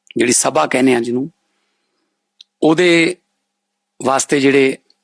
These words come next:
ਪੰਜਾਬ ਸਰਕਾਰ ਆਪਣਾ ਫਰਜ਼ ਸਮਝਦੇ ਹੋਏ ਜਿਹੜੇ ਪ੍ਰਬੰਧ ਕਰ ਰਹੀ ਹੈ,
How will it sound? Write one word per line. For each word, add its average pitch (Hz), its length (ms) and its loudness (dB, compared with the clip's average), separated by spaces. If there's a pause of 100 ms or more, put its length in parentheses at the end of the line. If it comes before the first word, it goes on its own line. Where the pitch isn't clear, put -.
(1080)
ਪੰਜਾਬ 156 280 2
ਸਰਕਾਰ 143 400 -2
ਆਪਣਾ 135 280 0
ਫਰਜ਼ 131 260 -2
ਸਮਝਦੇ 135 380 2
ਹੋਏ 123 240 0 (640)
ਜਿਹੜੇ 123 440 0 (460)
ਪ੍ਰਬੰਧ 135 360 0
ਕਰ 147 160 -2
ਰਹੀ 123 260 2
ਹੈ, 156 100 -4